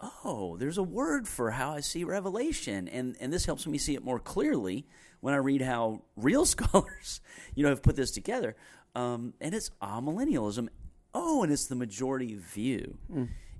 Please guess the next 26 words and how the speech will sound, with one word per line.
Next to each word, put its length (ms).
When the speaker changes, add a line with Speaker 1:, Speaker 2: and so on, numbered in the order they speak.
Speaker 1:
in 260
the 260
Reformed 680
and, 220
and 200
or 100
Presbyterian 840
view 140
of 80
the 40
world. 140
Okay, 240
so 280
back 200
up. 220
What 340
we 140
are 100
talking 480
about 440
today 520
is, 400
uh, 220
a 60
subset 500
of 100